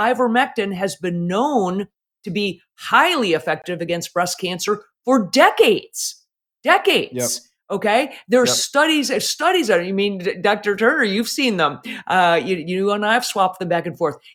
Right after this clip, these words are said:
Speaker 1: These aren't new studies. This is stuff that the N I H has known for decades,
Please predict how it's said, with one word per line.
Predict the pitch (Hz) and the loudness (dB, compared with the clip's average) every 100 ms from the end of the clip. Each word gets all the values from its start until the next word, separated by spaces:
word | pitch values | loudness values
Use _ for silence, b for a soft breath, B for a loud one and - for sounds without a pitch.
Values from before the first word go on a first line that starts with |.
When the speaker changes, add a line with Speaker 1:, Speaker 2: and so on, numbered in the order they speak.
| - | 0
Speaker 1:
These | 254 294 269 | 2 4 4
aren't | 262 220 | 4 4
new | 226 254 | 2 2
studies. | - 233 285 294 156 | 2 2 2 0 -4
This | - 254 | -4 -4
is | 247 - | -4 -2
stuff | 233 220 220 b _ _ | 0 0 0 b _ _
that | 214 175 | -6 -4
the | 214 220 | -2 2
N | 254 | 4
I | 240 | 4
H | 233 247 330 175 - - - _ | 4 2 0 -2 -2 -4 -6 _
has | 214 202 202 | 2 2 4
known | 233 240 247 240 - | 4 6 4 0 -4
for | - 196 | 0 2
decades, | 196 175 175 143 135 | 4 2 2 -2 -2